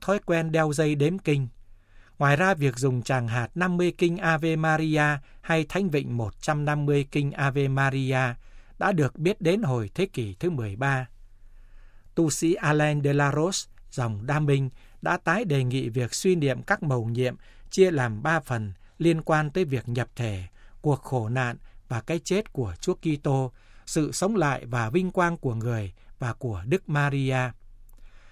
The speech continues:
Thêm vào đó, năm một nghìn bốn trăm bảy mươi, tu sĩ đã thành lập huynh đoàn Thánh Vịnh Đức Trinh Nữ Maria Diễm Phúc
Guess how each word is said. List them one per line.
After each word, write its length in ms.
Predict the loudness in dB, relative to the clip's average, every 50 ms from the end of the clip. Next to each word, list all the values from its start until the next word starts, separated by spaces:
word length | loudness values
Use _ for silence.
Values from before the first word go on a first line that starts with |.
| -20 -10 0
Thêm 200 | 2 2 4 4
vào 240 | 4 2 2 2 2
đó, 220 | 2 2 2 2
năm 200 | 2 2 2 2
một 160 | 0 0 -2
nghìn 300 | -2 -2 -2 -2 -2 0
bốn 200 | 0 0 0 0
trăm 260 | 0 0 0 0 0 0
bảy 220 | -2 -2 -4 -4
mươi, 360 | -2 0 2 2 2 0 -2 -8 -14 -20 -20 -6 0
tu 140 | 2 2 2
sĩ 220 | 2 0 -2 -2
đã 180 | -2 -2 -2 -2 -2
thành 200 | -2 -2 -2 0
lập 160 | -2 -2 -4 -6 -4
huynh 300 | 0 0 2 2 0 0
đoàn 260 | 0 -2 -2 -2 -4 -6
Thánh 240 | -6 -4 -2 -2 0
Vịnh 200 | 0 0 -2 -2 -2
Đức 180 | -2 -2 -2 -2 -2
Trinh 260 | -2 -2 0 0 0
Nữ 200 | 0 0 0 0
Maria 600 | 0 0 0 0 0 0 0 0 0 0 0 0
Diễm 260 | 0 -2 -2 -2 -2 -2
Phúc 220 | -2 -2 -2 -2